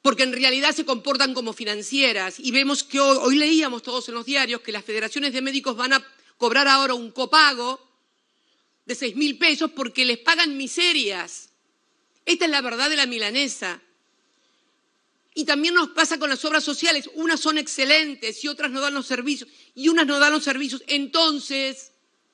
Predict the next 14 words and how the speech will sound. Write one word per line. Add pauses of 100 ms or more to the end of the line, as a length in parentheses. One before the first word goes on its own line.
(440)
la
Superintendencia
de
Salud
del
Estado (1200)
debe
tener
participación
de
usuarios
y
consumidores
también